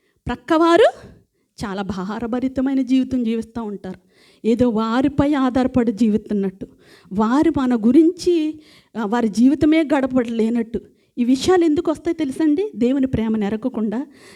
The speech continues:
దేవుని నామమును ఎరగకుండా ఉన్న వారికి మాత్రం ఇటువంటి క్వశ్చన్స్ నా-, మాట్లాడుతూ ఉంటారు.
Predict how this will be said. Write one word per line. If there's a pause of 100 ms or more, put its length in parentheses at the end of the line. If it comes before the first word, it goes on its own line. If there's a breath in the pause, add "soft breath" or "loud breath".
(100)
దేవుని
నామమును
ఎరగకుండా
ఉన్న
వారికి
మాత్రం
ఇటువంటి
క్వశ్చన్స్
నా-, (120)
మాట్లాడుతూ
ఉంటారు.